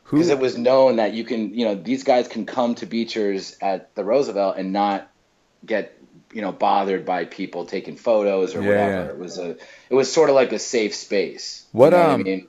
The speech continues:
Speaker 1: w-, which celebrities, were there any celebrities that were dicks, or were they all just kinda cool because of the, the situation you guys were in?
Speaker 2: Vin Diesel one time, he wanted to turn, it was, like, the end of the night. It's like, we have to turn the lights on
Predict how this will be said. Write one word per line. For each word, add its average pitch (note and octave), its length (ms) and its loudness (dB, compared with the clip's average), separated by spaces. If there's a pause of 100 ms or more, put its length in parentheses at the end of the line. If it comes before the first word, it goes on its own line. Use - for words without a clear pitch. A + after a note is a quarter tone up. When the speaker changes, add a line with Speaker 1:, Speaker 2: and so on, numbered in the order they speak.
(120)
Speaker 1:
w-, A#2+ 240 -4
which D#3 220 -2
celebrities, C3 680 2
were A#2 140 2
there A#2 140 6
any B2 160 -2
celebrities A2+ 400 -2
that G#2 120 2
were F#2 80 -4
dicks, G#2+ 380 -2
or A2+ 60 -4
were G#2+ 80 0
they G2+ 100 2
all G2 140 2
just G2 140 -8
kinda G2 180 -4
cool G#2 260 -2
because F#2+ 300 -6
of F2+ 80 -8
the, F2+ 280 -4
the F2+ 160 -6
situation F2 680 -8
you E2+ 80 -10
guys E2 260 -8
were E2 100 -10
in? D2 240 -16 (380)
Speaker 2:
Vin F#3 300 4
Diesel E3 420 6
one E3+ 240 2
time, F3 540 -2 (260)
he E3+ 400 -4
wanted D3+ 480 2
to D3 120 -4
turn, D3 680 0 (520)
it C#3+ 80 0
was, F3 200 0
like, F3+ 160 4
the D#3 160 -2
end D#3 160 2
of C3+ 40 -8
the C#3+ 80 2
night. A2 400 2
It's G2+ 180 -12
like, A2 180 0
we C3+ 100 -2
have D#3+ 120 2
to C3 80 -8
turn C3 200 -4
the A2+ 80 -2
lights G2+ 320 -2
on G2+ 380 -2